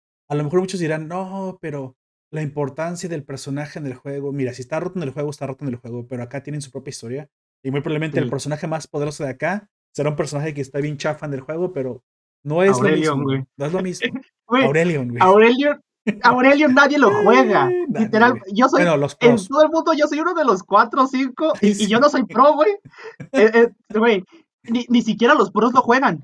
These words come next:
Speaker 1: Hay
Speaker 2: No,
Speaker 1: tres
Speaker 2: no, ni
Speaker 1: personas que
Speaker 2: siquiera los
Speaker 1: juegan
Speaker 2: pros.
Speaker 1: Aurelion, güey. Es la persona que lo creó porque, pues, se siente feo que nadie lo jueguen. La novia de la persona que lo creó porque el güey se lo pide.
Speaker 2: Y yo.
Speaker 1: Y Yao Jack, que creo
Speaker 2: Oye.
Speaker 1: que es la misma persona que la,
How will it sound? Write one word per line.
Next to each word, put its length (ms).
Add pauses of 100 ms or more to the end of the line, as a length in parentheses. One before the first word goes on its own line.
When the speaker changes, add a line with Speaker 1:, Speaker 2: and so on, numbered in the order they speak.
Speaker 1:
Hay 120
Speaker 2:
No, 60
Speaker 1:
tres 100
Speaker 2:
no, 60
ni 40
Speaker 1:
personas 280
que 80
Speaker 2:
siquiera 80
los 20
Speaker 1:
juegan 140
Speaker 2:
pros. 100
Speaker 1:
Aurelion, 340
güey. 220 (460)
Es 300
la 120
persona 360
que 100
lo 140
creó 380
porque, 260
pues, 140
se 80
siente 260
feo 120
que 100
nadie 160
lo 100
jueguen. 380 (400)
La 160
novia 380
de 80
la 80
persona 300
que 100
lo 140
creó 340
porque 280
el 120
güey 140
se 100
lo 120
pide. 260
Speaker 2:
Y 40
yo. 160 (220)
Speaker 1:
Y 220
Yao 220
Jack, 280 (420)
que 500
creo 260
Speaker 2:
Oye. 100
Speaker 1:
que 120
es 100
la 80
misma 240
persona 340
que 100
la, 80